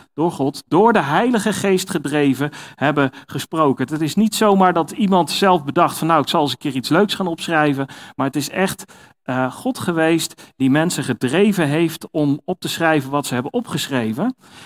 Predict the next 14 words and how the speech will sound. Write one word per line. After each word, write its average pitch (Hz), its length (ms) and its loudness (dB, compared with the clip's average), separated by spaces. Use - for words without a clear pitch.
En 175 380 0
deze 214 320 4
tekst, 202 440 -2
die 175 180 -6
kennen 180 220 2
we 160 60 4
ook, 220 300 2
hè, 196 220 0
twee 202 240 2
Timotheüs 160 440 0
drie 165 180 -2
vers 147 160 -4
zestien, 208 480 0
maar 180 400 2